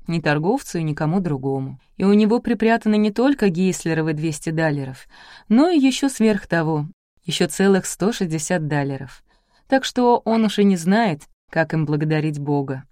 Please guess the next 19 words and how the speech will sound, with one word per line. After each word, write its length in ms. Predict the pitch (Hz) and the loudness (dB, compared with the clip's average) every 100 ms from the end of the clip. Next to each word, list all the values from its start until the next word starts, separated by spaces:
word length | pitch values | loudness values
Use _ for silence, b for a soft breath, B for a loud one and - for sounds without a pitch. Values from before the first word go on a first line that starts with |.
| _ _ _ _ | _ _ _ _
Они 280 | - 185 262 | 0 2 4
заговорили 480 | 285 220 196 202 208 | 2 2 2 2 2
о 140 | 190 | 0
Гейслере. 680 | 156 147 139 - 143 135 135 _ _ | -2 -4 -4 -6 -8 -8 -14 _ _
Ингер 320 | 190 196 175 | 2 4 4
рассказала, 720 | 160 151 - 160 160 240 190 147 B B | 0 -2 0 0 2 0 -2 -6 B B
как 220 | - 240 | -4 0
он 100 | 233 | 0
потрудился 600 | 208 202 214 196 220 208 156 | 0 0 0 2 0 -2 -4
для 160 | 160 | -2
ее 180 | 156 156 | -2 -2
освобождения. 880 | 151 - 156 170 160 185 170 135 131 _ _ _ _ _ _ | -4 -6 -4 -4 -4 -4 -4 -6 -10 _ _ _ _ _ _
Это 220 | 233 262 | 0 0
прошло 400 | 247 240 - 247 | 0 -2 0 -2
не 120 | 233 | 0
так-то 360 | 233 285 - 185 | 0 -4 -2 -6
для 160 | 160 165 | -4 -4
него 200 | 165 170 | -2 -2
гладко, 520 | 180 220 - 143 | 0 -2 -2 -10